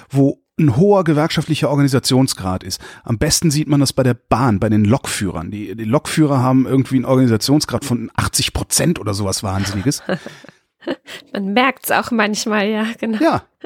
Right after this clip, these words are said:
Speaker 1: wenn die Lokführergewerkschaft sagt, „Wir wollen das nicht“,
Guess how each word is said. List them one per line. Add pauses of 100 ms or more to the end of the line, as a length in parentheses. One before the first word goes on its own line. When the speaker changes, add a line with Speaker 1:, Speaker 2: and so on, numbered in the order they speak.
(320)
Speaker 1:
wenn
die
Lokführergewerkschaft
sagt,
„Wir
wollen
das
nicht“,